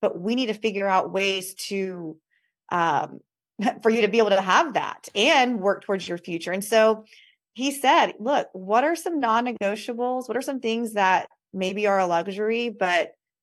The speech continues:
you really want in your <laughs> budget?" And I go, "My gym membership and my hair. <laughs> Please make those two things work and we can cut other things." And he goes,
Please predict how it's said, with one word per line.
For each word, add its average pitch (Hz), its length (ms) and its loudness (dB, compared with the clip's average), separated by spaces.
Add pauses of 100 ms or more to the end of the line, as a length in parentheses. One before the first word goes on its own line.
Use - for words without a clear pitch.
(140)
you 180 180 -6
really 202 560 0
want 180 240 2
in 175 80 -2
your 185 200 0
<laughs> - 40 -18
budget?" - 840 -4 (440)
And 214 140 2
I 233 200 4
go, 208 420 2 (540)
"My 156 140 -4
gym 170 280 -2
membership 320 640 4 (840)
and 180 160 -2
my 214 120 2
hair. 185 380 -2
<laughs> - 680 -12
Please 277 380 0
make 262 260 0
those 254 360 2 (120)
two 269 200 -2
things 240 340 -2
work 226 440 2 (260)
and 196 320 2
we 226 120 6
can 208 220 0
cut 226 360 2 (140)
other 208 260 4
things." 190 400 -2
And 214 120 -2
he 240 100 2
goes, 240 240 4